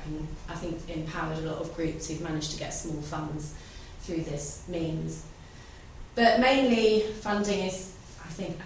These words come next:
you know, uh, not, the, the source of sort of changes in funding aren't really tractable to many of these organisations, and so you've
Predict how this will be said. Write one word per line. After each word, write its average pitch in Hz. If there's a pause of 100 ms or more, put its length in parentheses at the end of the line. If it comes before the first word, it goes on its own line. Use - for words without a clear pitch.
(140)
you 175
know, -
uh, 170 (1800)
not, 233 (520)
the, 165
the 170
source 240
of 143
sort -
of -
changes 190
in 165
funding 156
aren't 170
really 147
tractable -
to 165
many 156
of 151
these 151
organisations, 156
and 160
so 180
you've 175